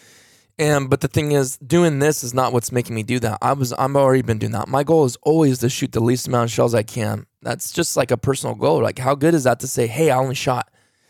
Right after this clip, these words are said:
how cool is that to say, "I only shot twelve shells and I got s-, seven birds"? That's cool. So if anything, let's challenge ourselves that way, not about, like, just blow and go, man. Like,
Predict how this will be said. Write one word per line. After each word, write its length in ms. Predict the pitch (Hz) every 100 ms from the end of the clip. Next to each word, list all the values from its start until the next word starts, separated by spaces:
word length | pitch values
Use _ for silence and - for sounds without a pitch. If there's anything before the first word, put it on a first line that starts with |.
| _ _ _
how 100 | 175
cool 180 | 196 247
is 60 |
that 140 | 190 139
to 60 |
say, 100 | 180
"I 20 | 165
only 160 | 151
shot 240 | 175 147 -
twelve 200 | 160 131
shells 220 | 175 147
and 80 | 120
I 20 |
got 200 | 120 -
s-, 160 | - - _ _
seven 240 | - 143
birds"? 380 | 113 127 - - _ _
That's 200 | 151 156
cool. 300 | - 160 - _ _ _ _ _ _ _ _ -
So 120 | 139
if 60 |
anything, 300 | 160 202 151
let's 140 | 143 139
challenge 300 | 175 160 143
ourselves 340 | 120 - 123
that 220 | 143 151 123
way, 140 | 110
not 200 | 117 127
about, 320 | 120 113 110
like, 220 | 120 107 -
just 260 | 131 - -
blow 200 | 127 123
and 140 | 110
go, 320 | 117 151 117 110
man. 380 | 110 113 117 113
Like, 260 | 113 -